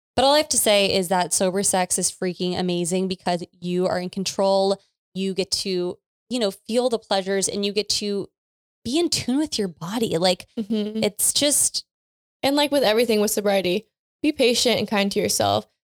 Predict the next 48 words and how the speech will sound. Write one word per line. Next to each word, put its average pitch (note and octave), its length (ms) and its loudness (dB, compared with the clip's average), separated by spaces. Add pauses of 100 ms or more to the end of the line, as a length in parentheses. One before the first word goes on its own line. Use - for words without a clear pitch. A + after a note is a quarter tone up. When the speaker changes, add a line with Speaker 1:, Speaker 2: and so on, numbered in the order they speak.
(100)
Speaker 2:
Just A#3+ 160 4
because C4 280 2
you're A3 100 2
not G#3+ 220 0
sexual G#3 420 0
right G3 160 4
off G3+ 160 0
the G#3 100 0
bat, G3 380 2
it G3+ 60 0
doesn't G#3 320 2
mean G3+ 160 0
something's G3+ 340 0
wrong. G3 260 2
It G3+ 60 0
doesn't G3 320 0
mean G3+ 220 4
you G3+ 80 2
need F#3+ 160 2
a G3 80 2
drink F#3+ 400 -2
or G#3+ 80 0
something G3 400 0
to G#3 100 -2
be, F#3+ 180 2
like, F#3 200 4
Speaker 1:
Yeah. G#3 360 -4
Speaker 2:
fun G3+ 320 2
in F#3+ 140 2
bed. F#3 380 4 (280)
Take A3+ 380 0
time B3 480 0
to - 140 2
know G#3+ 240 4
what B3 180 2
you G3+ 140 0
want F#3+ 340 2
and G3+ 80 0
to A3 100 0
pleasure B3+ 300 0
yourself. G3 640 2 (400)
And A3+ 380 2
if A3+ 180 2
you're B3 100 4
with B3+ 180 2
a B3+ 40 0
partner, B3 500 2
th-, G#3+ 120 -2